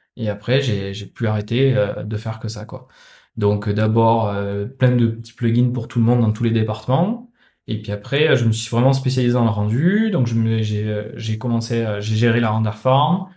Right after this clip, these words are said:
j'ai géré le rendu distribué, euh, j'ai fait des outils pour automatiser le rendu, le compositing, et cetera. Et voilà. Euh, et puis après, euh, on a eu d'autres types de projets. Donc, euh, je me suis adapté à chaque fois. J'ai fait plein de, plein d'outils, en fait.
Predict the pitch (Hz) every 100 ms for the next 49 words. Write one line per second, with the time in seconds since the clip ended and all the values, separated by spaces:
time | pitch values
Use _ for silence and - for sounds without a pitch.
0 | _ _ - 107 107 107 110 104 107 107
1 | 110 - 113 107 110 120 131 143 147 151
2 | 156 143 120 113 110 117 117 113 113 -
3 | 120 117 110 113 110 120 113 113 110 117
4 | 113 107 107 104 - 117 113 110 110 104
5 | 143 214 - _ - - _ - 104 95
6 | 98 139 147 110 107 113 110 123 - -
7 | 98 - 113 110 101 104 107 110 123 120
8 | 123 - 123 120 - 117 110 127 151 156
9 | 110 107 107 104 - - - 113 104 107
10 | 110 127 - 120 117 110 135 127 113 120
11 | 123 117 113 135 135 117 - 117 131 101
12 | 104